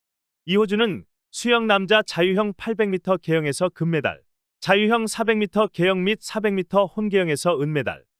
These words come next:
자유형 이백 미터에서 동메달을 따는 등 모두 네 개의 메달을 수확했습니다.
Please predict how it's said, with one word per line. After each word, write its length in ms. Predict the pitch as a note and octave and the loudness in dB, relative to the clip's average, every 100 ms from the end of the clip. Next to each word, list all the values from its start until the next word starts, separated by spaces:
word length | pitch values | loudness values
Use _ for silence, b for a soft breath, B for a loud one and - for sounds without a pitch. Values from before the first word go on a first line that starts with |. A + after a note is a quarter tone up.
| _ _ | _ _
자유형 460 | - F#3 G#3+ A#3 A3 | 0 2 4 2 0
이백 260 | F3+ G#3 | 0 2
미터에서 540 | G3+ G3 G3 F3+ A3 A3+ | 2 -2 -2 0 0 0
동메달을 460 | - F#3+ G#3 G3 F#3+ | -2 -2 2 2 2
따는 280 | - E3 D3+ | 0 -2 -2
등 280 | G3+ C3 E2+ _ _ _ - | -2 -4 -10 _ _ _ -2
모두 360 | - G#3 A3+ | 0 0 0
네 160 | D3+ F3+ | 2 0
개의 200 | G3 G#3 | 2 0
메달을 400 | D3+ E3 F#3+ G3 | 2 2 2 0
수확했습니다. 760 | - F#3 D#3+ C#3 - G#2+ F2+ | -2 -4 -4 -8 -12 -12 -14